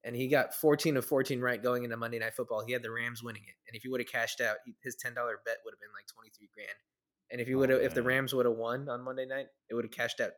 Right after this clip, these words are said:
Speaker 1: ten bucks, would have got him, like, seventy-five grand.
Speaker 2: Mm.
Speaker 1: This is
Speaker 2: Mm,
Speaker 1: why I
Speaker 2: mm,
Speaker 1: can't
Speaker 2: mm.
Speaker 1: gamble, because I'm always thinking about, like, what if, <laughs> what if?
Speaker 2: Mm-hmm.
Speaker 1: Um, anyways, c-, continuing on with the next week's matchups, we got Steelers at Bills.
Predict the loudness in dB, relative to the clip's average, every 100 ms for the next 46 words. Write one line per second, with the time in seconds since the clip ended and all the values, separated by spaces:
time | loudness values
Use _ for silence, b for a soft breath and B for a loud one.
0 | _ -2 -2 2 2 2 -2 0 0 -2
1 | -6 -8 -6 -6 -6 -6 -8 -8 -14 -16
2 | _ _ _ _ _ 2 2 2 -10 _
3 | _ -4 2 6 6 6 4 4 2 0
4 | -4 -18 _ -10 2 2 4 6 6 4
5 | 0 0 2 2 0 -2 -4 _ _ -4
6 | -2 0 -2 4 4 6 2 2 -4 -8
7 | -8 -16 -4 -2 0 -2 -4 -14 _ _
8 | _ -20 _ _ _ _ -6 0 2 2
9 | 0 -6 _ _ _ _ _ _ -2 2
10 | 4 4 0 -8 -18 -20 _ _ _ -20
11 | _ -6 0 2 0 0 0 2 2 2
12 | 2 0 2 2 4 0 -2 -2 -4 -4
13 | -6 -2 -2 -2 -4 -4 -4 -2 -2 2
14 | 2 4 2 0 -6 -10